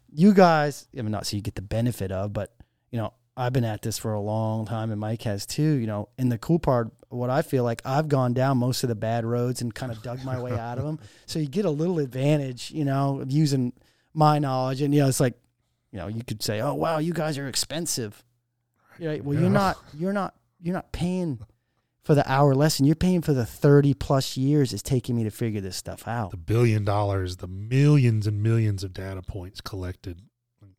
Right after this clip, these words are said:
Speaker 1: The
Speaker 2: That's what, that's what you pay
Speaker 1: the
Speaker 2: for in a
Speaker 1: working on the
Speaker 2: lesson.
Speaker 1: swings, the lessons that I'm giving. You're not, you're not paying for the hour.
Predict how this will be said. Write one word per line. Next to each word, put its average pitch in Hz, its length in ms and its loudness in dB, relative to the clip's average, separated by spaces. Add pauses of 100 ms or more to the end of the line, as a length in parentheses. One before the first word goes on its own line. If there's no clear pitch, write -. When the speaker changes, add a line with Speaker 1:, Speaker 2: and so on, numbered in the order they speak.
(340)
Speaker 1:
The 147 80 0
Speaker 2:
That's 165 120 0
what, 107 180 -8
that's 156 200 -2
what 117 180 -4
you 107 60 -14
pay - 180 -8
Speaker 1:
the 113 60 -2
Speaker 2:
for 165 80 -2
in 147 40 2
a 143 40 -2
Speaker 1:
working 151 340 2
on 135 120 0
the 131 60 0
Speaker 2:
lesson. - 20 -4
Speaker 1:
swings, 131 440 -2
the 135 100 2
lessons 147 460 4
that 131 140 6
I'm 117 80 4
giving. 117 240 2
You're 160 100 4
not, 220 180 0
you're 180 120 2
not 220 180 -2
paying 170 300 2
for 147 120 -8
the 117 140 -2
hour. 123 420 -2